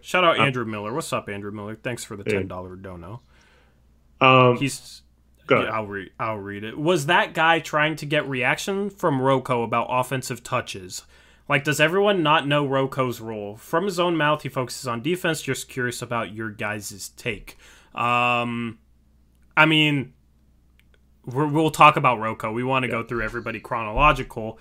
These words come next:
Speaker 2: Mm-hmm.
Speaker 1: So I will, um,
Speaker 2: We'll bring that back up, yeah.
Speaker 1: well, I'll answer that question when we start talking about Rocco. That'll be the first thing we talk about when we, uh, get to Rocco, Andrew. I appreciate your ten dollar dono, man. Um,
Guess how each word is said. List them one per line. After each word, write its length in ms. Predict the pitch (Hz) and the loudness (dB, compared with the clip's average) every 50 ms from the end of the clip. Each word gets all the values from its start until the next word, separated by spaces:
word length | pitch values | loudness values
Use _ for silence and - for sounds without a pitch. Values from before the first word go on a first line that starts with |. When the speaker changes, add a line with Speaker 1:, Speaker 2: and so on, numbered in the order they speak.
| - - | -20 -20
Speaker 2:
Mm-hmm. 120 | - 120 107 | -18 -16 -12
Speaker 1:
So 480 | - - - 127 120 117 117 117 117 - | -8 -2 0 2 2 4 2 2 0 0
I 200 | - 139 135 131 | 2 2 2 4
will, 480 | 131 139 135 131 127 123 123 120 - 120 | 2 0 0 0 0 0 0 -2 -2 -2
um, 560 | 120 117 117 117 117 117 113 113 110 110 110 | -2 0 2 2 2 2 0 0 -2 -2 0
Speaker 2:
We'll 120 | 135 135 | 0 2
bring 180 | 120 131 117 113 | 4 4 2 2
that 160 | 107 98 - | 0 -2 -2
back 180 | 98 98 - - | -2 -6 -6 -6
up, 140 | 98 101 - | -10 -12 -12
yeah. 100 | 117 110 - | -12 -10 -4
Speaker 1:
well, 320 | 170 180 208 196 160 - | 2 2 2 2 2 2
I'll 160 | - 165 165 165 | 6 6 6 6
answer 240 | 165 170 156 - 170 | 6 4 2 2 4
that 120 | 151 143 - | 4 4 4
question 320 | - 151 139 139 - 127 | 4 4 4 4 2 -2
when 100 | 117 117 | -4 -4
we 80 | 117 117 | -4 -4
start 280 | - - 127 120 - | -2 -2 -2 -2 -2
talking 260 | - 123 117 - 120 | -2 -2 -2 -2 -2
about 220 | 120 110 113 110 107 | -4 -4 -4 -4 -4
Rocco. 260 | 107 104 - - 107 | -6 -8 -8 -10 -8
That'll 160 | 107 107 110 | -6 -6 -4
be 100 | 110 117 | -4 -4
the 80 | 107 104 | -6 -6
first 240 | - - 113 - - | -8 -8 -10 -10 -10
thing 160 | 120 110 110 | -10 -10 -10
we 60 | 104 | -10
talk 240 | - - 104 98 - 107 | -10 -8 -10 -10 -10 -10
about 200 | 107 104 98 95 | -12 -10 -10 -10
when 160 | 95 95 98 | -12 -14 -14
we, 200 | 98 95 92 - - - - - _ - - | -14 -16 -16 -18 -20 -20 -20 -20 _ -14 -12
uh, 220 | 101 101 101 104 | -10 -8 -8 -6
get 200 | 101 131 120 - | -4 -4 -6 -6
to 100 | - 120 | -8 -10
Rocco, 580 | 110 110 104 101 - - 107 98 95 95 90 - - | -10 -10 -12 -12 -12 -12 -12 -12 -12 -12 -16 -16 -16
Andrew. 520 | 104 101 95 90 95 98 98 110 117 113 | -16 -16 -16 -16 -14 -12 -10 -8 -8 -8
I 80 | 101 98 | -8 -10
appreciate 480 | 98 - - 123 107 - - 107 98 - | -12 -12 -10 -10 -10 -8 -10 -12 -12 -14
your 80 | 104 | -16
ten 220 | - - 107 104 98 | -16 -14 -12 -12 -12
dollar 240 | 95 92 95 95 95 | -12 -14 -14 -14 -14
dono, 260 | 101 98 92 92 95 | -14 -14 -14 -14 -10
man. 220 | 110 131 160 180 175 - - - - - - - - | -6 -6 -6 -6 -6 -12 -20 -20 -20 -20 -20 -16 -10
Um, 920 | - 120 120 123 127 123 120 120 120 117 117 117 113 113 113 117 117 - | -8 -6 -6 -4 -6 -6 -6 -6 -6 -6 -6 -6 -8 -10 -10 -12 -14 -14